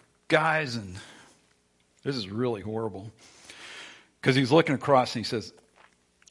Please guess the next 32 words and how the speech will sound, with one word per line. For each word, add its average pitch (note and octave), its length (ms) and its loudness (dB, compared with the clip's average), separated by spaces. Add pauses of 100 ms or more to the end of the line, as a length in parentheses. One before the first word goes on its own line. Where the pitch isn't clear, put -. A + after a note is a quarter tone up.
"The A#2+ 120 0
armies D#3+ 500 -2
of G#2+ 180 -4
Midian, A2+ 640 -2 (680)
the A2+ 160 0
people F3 360 0
of A#2 140 2
the G#2+ 180 -6
east, G2+ 520 -4
had D3+ 160 0
settled G#3 380 2
in C#3 100 2
the A#2 80 0
valley C3+ 400 2
like A#2 240 -6
a D3 80 -2
swarm B2+ 420 -2
of A#2+ 180 -6
locusts." G#2 520 -6 (680)
And C3+ 140 -2
he's C#3 160 -2
got A2+ 320 -4 (540)
three B2 340 -2
hundred G#2+ 300 -4
guys. F#2+ 420 -10 (380)
So - 180 -8
he's, A2 240 -6
you G3 360 -10
know, - 100 -18 (1080)
I - 100 -10
don't D#3+ 140 -4
know. B2+ 140 -4